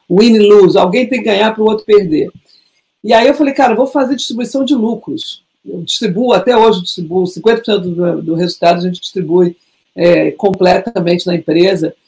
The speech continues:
E não tinha distribuição de lucros sobre a ótica formal no Brasil, em noventa e três. Olha que loucura, né? Então, de fato, era uma estrutura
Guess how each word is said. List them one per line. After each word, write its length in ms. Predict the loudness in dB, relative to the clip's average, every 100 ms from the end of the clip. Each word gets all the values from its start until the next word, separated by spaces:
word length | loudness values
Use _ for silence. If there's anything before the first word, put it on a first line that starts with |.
| _ _ _ _ 0
E 100 | 4
não 220 | 6 4
tinha 320 | 4 4 4
distribuição 520 | 2 2 2 2 0
de 120 | 2 2
lucros 480 | 2 0 0 -2
sobre 240 | -2 -4 0
a 80 | 0
ótica 180 | 0
formal 540 | -4 0 0 2 2 0
no 80 | 0
Brasil, 380 | -2 -2 -4
em 40 | -4
noventa 300 | -4 -4 -4
e 40 |
três. 300 | -6 -2 0
Olha 160 | 0 -2
que 120 | 0
loucura, 520 | 0 -2 -4 -2 -2
né? 180 | -4 -6
Então, 280 | -4 -4 -2
de 120 | -6
fato, 460 | -8 -4 0 0 0
era 100 | -2
uma 120 | -4
estrutura 920 | -8 -8 -8 -8 -6 -2 0 0 -4